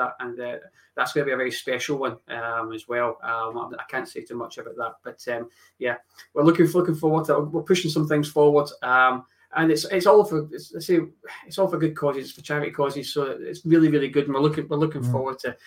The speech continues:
Speaker 1: to working more with Susie and her, and her team. But no, it was good to see we had, uh, live music. Uh, Jodie was singing. Live guests were there doing a Q and A session. People were having their bre-, their, their breakfast,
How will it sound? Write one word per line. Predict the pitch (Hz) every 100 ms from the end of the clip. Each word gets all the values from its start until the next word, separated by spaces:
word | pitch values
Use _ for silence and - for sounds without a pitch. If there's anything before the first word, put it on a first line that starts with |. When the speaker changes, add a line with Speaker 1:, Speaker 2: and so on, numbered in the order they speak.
| - -
Speaker 1:
to | 147
working | 156 156 147
more | 147 143
with | 139
Susie | - 147 135
and | 131 123
her, | 131 135 139 -
and | 127
her | 131
team. | - 143 139 - -
But | 269
no, | 269
it | 254
was | -
good | 240
to | 233
see | 233
we | 202
had, | 196 170
uh, | 170 156 156
live | 160 160
music. | 165 165 165 160 - _ _ _
Uh, | 120 113 113 113
Jodie | 143 139
was | 127 -
singing. | 156 151 147 147 143 143 _ _ _
Live | 120 117 117
guests | 151 151 151 -
were | 143
there | 143
doing | 135
a | 123
Q | - - 135
and | 135
A | 147 147
session. | - 151 143 - 147 143
People | 147 123
were | 120
having | 120 117
their | 110 -
bre-, | 139 - -
their, | 123 113 _ 170
their | 131
breakfast, | 147 156 - 156 -